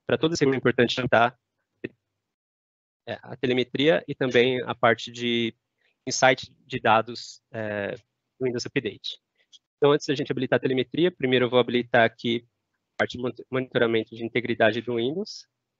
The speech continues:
pra que ela inclua os dados de atualizações do Windows Update, do Windows Update.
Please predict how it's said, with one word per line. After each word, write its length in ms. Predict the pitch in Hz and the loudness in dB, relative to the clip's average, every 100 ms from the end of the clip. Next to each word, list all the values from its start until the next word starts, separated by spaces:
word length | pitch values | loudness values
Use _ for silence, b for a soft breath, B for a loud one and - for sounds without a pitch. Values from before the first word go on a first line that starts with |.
| _ _ - | _ _ -6
pra 80 | |
que 100 | 123 | 2
ela 140 | 139 135 | 2 2
inclua 960 | 143 143 _ - 127 127 - 135 131 - _ 139 151 - - | 0 -8 _ -8 -8 -8 -8 -8 -8 -12 _ -10 -10 -14 -16
os 140 | 123 | -6
dados 440 | 120 113 110 120 117 _ - - | 2 2 2 -6 -18 _ -20 -12
de 140 | - | -6
atualizações 1120 | 117 - 113 113 110 - 113 143 - - - _ _ _ _ - | -4 -4 -4 -4 -6 -4 -6 -6 -10 -16 -20 _ _ _ _ -4
do 100 | 120 | -2
Windows 240 | 113 107 113 | -2 -4 -6
Update, 460 | - 135 131 131 _ _ _ _ _ _ | -2 2 4 2 _ _ _ _ _ _
do 80 | 120 | -2
Windows 240 | 113 110 | -2 0
Update. 680 | 110 - 147 156 - - - | -2 2 4 4 2 -6 -8